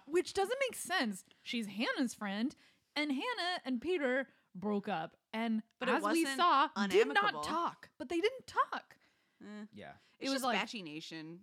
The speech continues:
Speaker 2: They all say they friends with everybody.
Speaker 1: Yeah, so I don't think they're actually friends. I think the production is like, "You're fun."
Speaker 3: Do you think, do you think
Speaker 2: She is
Speaker 3: Demi's just
Speaker 2: fun.
Speaker 3: gonna be on now for a long time?
Speaker 1: I think she's gonna milk it as long as she can.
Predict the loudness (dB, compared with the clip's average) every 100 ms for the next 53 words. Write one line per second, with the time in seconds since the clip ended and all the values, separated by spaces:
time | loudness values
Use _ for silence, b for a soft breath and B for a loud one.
0 | _ -8 -6 -6 -6 -8 -6 -8 -10 -10
1 | -10 -8 -10 -8 -12 -12 -12 -12 -14 _
2 | 0 0 0 0 0 2 0 0 -4 0
3 | 2 2 2 -2 -4 -2 -4 -2 -4 -4
4 | -4 -6 _ -10 -8 -10 -6 -2 -2 -4
5 | -4 -6 -6 -6 -6 -10 -6 -6 -6 -8
6 | -8 -8 -10 _ -10 -6 -4 -4 -6 -6
7 | -6 -6 -6 -8 -10 -10 -10 -12 -12 -12
8 | -10 -10 -10 -10 -10 -8 -12 -16 -16 -14
9 | -14 -8 -6 -2 -2 -4 -6 -6 -6 -6
10 | -8 -10 -8 -10 -12 -12 -10 -8 -6